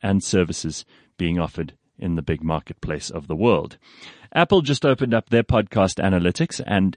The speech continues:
advertisers who might have been skeptical about podcasting can now rest assured that people are listening, and they're listening intently. According to N P R, National Public Radio,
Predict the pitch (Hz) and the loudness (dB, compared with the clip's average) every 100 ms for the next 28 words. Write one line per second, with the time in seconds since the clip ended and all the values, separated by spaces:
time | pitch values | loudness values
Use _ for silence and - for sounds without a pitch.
0 | - 131 131 - 127 110 101 104 101 98 | 2 2 2 2 2 4 2 2 4 2
1 | 95 90 - - 202 - 139 107 92 90 | 2 -2 -2 0 0 0 0 2 2 2
2 | 82 - 92 - 92 82 95 90 - 87 | 2 2 0 2 0 0 0 -2 0 2
3 | 92 87 90 - - - 135 147 - - | 4 4 2 -2 -4 2 2 2 -2 -20
4 | - - _ 175 - 170 156 131 - 143 | -20 -20 _ -4 -2 0 0 -2 4 6
5 | 139 113 - 113 123 123 _ _ _ _ | 8 6 4 2 0 -2 _ _ _ _
6 | 110 123 139 120 113 117 - 120 117 101 | 2 4 6 4 4 2 4 2 4 0
7 | 92 - 117 - 82 69 _ _ _ _ | -2 2 2 2 -6 -14 _ _ _ _
8 | _ _ _ - - 185 208 - - 143 | _ _ _ -8 0 4 4 2 2 4
9 | 135 - 127 113 98 80 95 117 95 85 | 4 4 4 4 4 0 -2 -2 -2 -2
10 | - 82 - 76 78 - 82 80 87 117 | -4 -2 -2 -2 -4 -2 -2 0 0 0